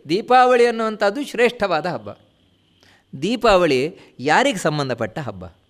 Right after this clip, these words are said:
ನರಕ ಚತುರ್ದಶಿ, ಬಲಿಪಾಡ್ಯ, ಇದೆರಡೂ ವಿಷ್ಣುವಿಗೆ ಸಂಬಂಧಪಟ್ಟದ್ದು. ನರಕಾಸುರನನ್ನು ಕೃಷ್ಣ ಸಂಹಾರ ಮಾಡಿದ ದಿನವೇ ನಕ-, ನರಕ ಚತುರ್ದಶಿ ತಾನೆ. ಬಲಿಯನ್ನ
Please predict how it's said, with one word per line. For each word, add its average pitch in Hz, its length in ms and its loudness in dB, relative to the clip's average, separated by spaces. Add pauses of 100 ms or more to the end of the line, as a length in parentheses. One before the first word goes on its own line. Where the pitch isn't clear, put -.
(1900)
ನರಕ 165 260 -2
ಚತುರ್ದಶಿ, 113 920 -10 (360)
ಬಲಿಪಾಡ್ಯ, 120 580 -4 (300)
ಇದೆರಡೂ 233 380 0
ವಿಷ್ಣುವಿಗೆ 262 460 0
ಸಂಬಂಧಪಟ್ಟದ್ದು. 131 800 -12 (960)
ನರಕಾಸುರನನ್ನು 262 1080 2
ಕೃಷ್ಣ 247 280 0
ಸಂಹಾರ 240 460 2
ಮಾಡಿದ 240 280 0
ದಿನವೇ 240 340 -2
ನಕ-, 226 320 -4
ನರಕ 220 220 0
ಚತುರ್ದಶಿ 208 540 -6
ತಾನೆ. 180 440 -12 (720)
ಬಲಿಯನ್ನ 240 640 2